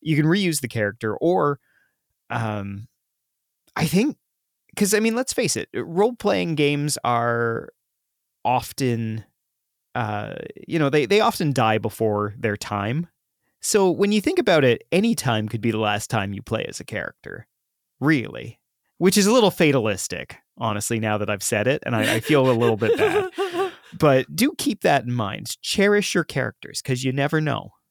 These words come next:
Speaker 1: <laughs> Oh, I didn't mean t-, I didn't mean it for this to end this way. Okay. Wow.
Speaker 2: <laughs>
Speaker 1: Wow.
Speaker 2: Just right in the heartstrings,
Speaker 1: Just right in
Speaker 2: Nathan.
Speaker 1: the heartstrings.
Speaker 2: <laughs>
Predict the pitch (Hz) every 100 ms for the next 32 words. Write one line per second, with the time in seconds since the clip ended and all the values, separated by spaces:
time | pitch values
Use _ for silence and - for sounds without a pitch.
0 | _ _ _ _ _ _ _ _ _ _
1 | _ _ _ _ _ _ _ _ _ _
2 | _ - - - _ _ - - - -
3 | 180 185 214 185 190 170 - 156 175 151
4 | 160 180 - 127 123 - 147 135 135 302
5 | 90 - 107 104 123 - 113 104 415 -
6 | 554 135 151 113 - - 679 - 762 -
7 | - 622 - - 440 - 554 - 494 -
8 | - - - - 294 277 285 226 185 269
9 | 403 - - 190 156 147 151 190 131 -
10 | - - 508 - 554 494 - 571